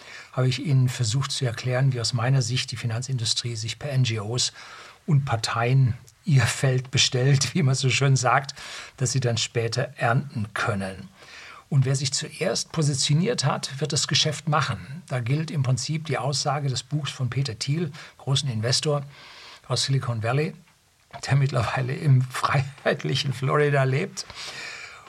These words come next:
Der hat das Buch Zero to One geschrieben. Und der Kern des Buchs ist, wenn jemand einen Markt, einen neuen Markt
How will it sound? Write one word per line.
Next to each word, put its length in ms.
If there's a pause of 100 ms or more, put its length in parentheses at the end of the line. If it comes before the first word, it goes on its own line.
(260)
Der 140
hat 60
das 120
Buch 220
Zero 340
to 200
One 360 (480)
geschrieben. 680 (100)
Und 220
der 80
Kern 260
des 140
Buchs 400
ist, 400 (420)
wenn 220
jemand 680
einen 300
Markt, 400
einen 180
neuen 340
Markt 520